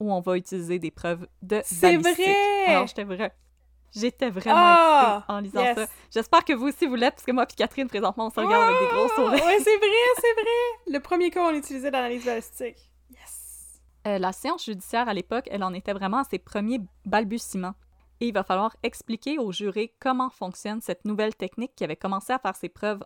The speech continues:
Speaker 1: en Europe et qui commençait aussi une légère percée aux
Speaker 2: Mhm.
Speaker 1: États-Unis. Pendant le procès, c'est le docteur McTaggart qui va présenter les résultats des comparaisons qu'il a effectuées entre les trous de balles sur le crâne de la victime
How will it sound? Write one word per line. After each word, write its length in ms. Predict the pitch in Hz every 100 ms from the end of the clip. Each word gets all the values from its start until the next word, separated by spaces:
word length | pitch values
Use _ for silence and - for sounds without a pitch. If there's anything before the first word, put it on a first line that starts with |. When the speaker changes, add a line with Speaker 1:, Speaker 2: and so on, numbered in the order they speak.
| -
Speaker 1:
en 120 | 226
Europe 440 | 214 175 180 185 - _ _
et 200 | 254 277 -
qui 160 | 226
commençait 360 | - 196 196 294
aussi 220 | 277 -
une 80 | 277
légère 320 | 214 202 226
percée 400 | - 185 - 240 -
aux 100 | 220
Speaker 2:
Mhm. 140 | 185
Speaker 1:
États-Unis. 400 | 202 160 - - _ _ _ _ _ -
Pendant 240 | 208 226
le 80 | 285
procès, 360 | 208 190 180 220
c'est 160 | -
le 140 | 170 170
docteur 560 | 214 220 - 226 226
McTaggart 840 | 180 180 - - - 220 190 180 214 - _
qui 100 | -
va 100 | 196 190
présenter 460 | - 226 208 -
les 100 | 277
résultats 640 | 190 214 202 170 - 202 247 _
des 160 | 190 185
comparaisons 600 | - 202 214 214 180 208
qu'il 180 | 240 180
a 40 | 170
effectuées 500 | 175 196 - 208 -
entre 260 | 226 247 202
les 140 | 180
trous 180 | - 254
de 80 | 202
balles 220 | 202 214
sur 220 | - 254
le 100 | 226
crâne 460 | 170 - 185 196 190 -
de 100 | 185
la 140 | 196
victime 560 | 170 156 - 185 247 240